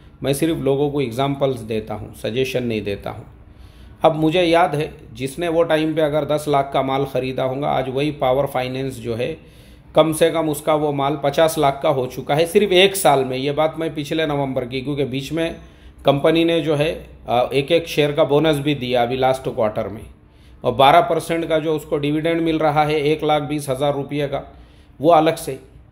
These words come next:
तो ये चीज़ें समझने की होती है। तो ऐसे ही ये जो कंपनी है ना, ये लॉन्ग टर्म वाली है, शॉर्ट टर्म वाली नहीं है। ऐसे कंपनियों के शेयर्स जो है ना, इन्वेस्टमेंट के तौर पे एक मर्तबा आप ख़रीद लो, उसके अंदर जो है, और छोड़ दो, भूल जाओ उसको। तो ये मेरा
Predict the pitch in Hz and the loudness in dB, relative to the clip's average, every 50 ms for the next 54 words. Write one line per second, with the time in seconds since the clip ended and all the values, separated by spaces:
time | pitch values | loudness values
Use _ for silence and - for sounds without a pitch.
0 | _ _ _ - - - - - - - 214 202 156 135 185 220 214 220 208 202 | _ _ _ -20 -20 -20 -20 -4 2 4 4 4 6 6 6 6 6 4 0 -4
1 | 196 180 208 - - 185 175 180 175 165 170 175 170 151 151 151 131 123 117 - | -2 -2 -2 -2 -2 -2 -2 -2 -2 -2 -2 -4 -4 -4 -4 -4 -4 -4 -6 -6
2 | 131 120 127 123 131 151 139 135 151 147 - 196 185 190 190 160 139 170 196 190 | -6 -4 -4 -2 2 4 4 4 4 2 2 0 0 0 -2 -2 0 0 0 2
3 | 208 196 - 196 180 180 175 190 185 190 185 185 185 190 185 190 190 185 175 175 | 0 0 0 -2 -4 -2 -2 -2 -2 -2 -2 -4 -4 -4 -2 -2 0 2 4 4
4 | 185 185 170 - 175 170 165 156 147 135 135 135 131 127 127 120 - - 151 156 | 4 2 2 0 0 0 2 2 2 2 0 0 -2 -2 -2 -2 -2 0 0 0
5 | 156 - 151 156 143 143 135 120 117 110 113 104 98 95 92 90 - - - - | 0 0 -2 -2 0 0 0 -2 -2 -4 -6 -8 -8 -10 -12 -14 -16 -20 -20 -20
6 | - - - - - - - - - - - - 139 151 156 - 175 - 160 151 | -20 -20 -20 -20 -20 -20 -20 -20 -20 -10 0 2 2 4 4 2 0 0 0 0
7 | 156 156 160 160 165 165 165 156 165 160 147 - - 151 151 151 151 143 139 165 | 0 0 -2 0 0 0 -2 -2 -2 -2 -2 -2 -2 -2 -2 -2 -4 -4 -2 -2
8 | 156 156 160 160 151 - - - - - - - - - - - 135 127 143 156 | -2 -2 -2 -4 -6 -10 -12 -16 -20 -20 -20 -20 -20 -20 -12 -8 -4 0 2 4
9 | 165 160 165 - 160 156 156 151 156 151 156 147 147 147 143 143 143 143 143 160 | 4 2 2 0 -2 -2 -2 -2 -2 -2 -2 -2 0 2 2 2 2 0 -2 -4
10 | 160 165 - - - - 120 143 170 170 170 147 147 143 143 - 156 143 151 147 | -4 -6 -8 -12 -8 0 2 4 4 4 2 -2 -4 -4 -2 -2 -2 0 2 2
11 | 143 139 143 - - 131 139 160 147 127 139 147 143 - - - - - - - | 2 2 0 -2 -2 -2 -2 -2 -4 -6 -8 -8 -10 -12 -18 -20 -20 -20 -20 -20
12 | - - - - - - - - - - 135 - - 160 147 139 135 135 139 135 | -20 -20 -20 -20 -20 -20 -20 -10 -8 -6 -6 -2 2 4 4 4 4 2 2 2
13 | 123 139 135 135 151 165 156 156 147 - - 156 156 151 135 135 120 110 107 127 | 0 0 -2 0 0 0 0 -2 0 0 2 4 4 4 2 0 -2 -2 0 0
14 | 147 151 143 135 127 117 113 110 107 - - 120 113 113 139 131 123 127 151 180 | 2 2 2 2 2 2 2 0 -4 -8 -10 -14 -10 -8 -8 -6 -2 0 0 2
15 | 170 170 160 165 | 2 2 2 2